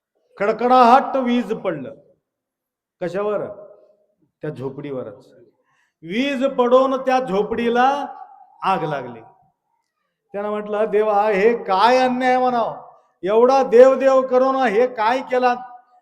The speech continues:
आश्रय थोडासा करून घेतला, तर ह्याला बी तू ह्याडगा लावलास, काय सांगावं?" असं म्हणून त्या देवाला एवढा शिव्या देत होता. आणि वीज पडून जाळ लागल्यानंतर तिथं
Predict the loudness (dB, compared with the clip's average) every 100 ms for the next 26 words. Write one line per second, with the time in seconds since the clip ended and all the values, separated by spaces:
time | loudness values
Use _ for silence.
0 | -8 0 0 0 -4 -2 -2 -4 0 4
1 | 4 4 0 -4 -4 -4 -4 -2 -2 -2
2 | -8 -4 -2 -2 -4 -6 -8 _ _ _
3 | _ -6 -4 -4 -4 -2 -2 -2 -4 -8
4 | -10 -10 -12 -18 -14 -14 -14 _ _ _
5 | _ _ -20 -12 -8 -8 -8 -12 -10 -10
6 | -10 -10 -10 -10 -10 -10 -10 -12 -14 -16
7 | -16 -16 -16 -16 -14 -8 -8 -8 -12 -18
8 | -20 _ _ _ _ _ _ _ -16 -14
9 | -14 -12 -12 -10 -12 -10 -12 -12 -14 -12
10 | -12 -10 -10 -10 -14 -14 -16 -14 -12 -12
11 | -18 _ -14 -14 -14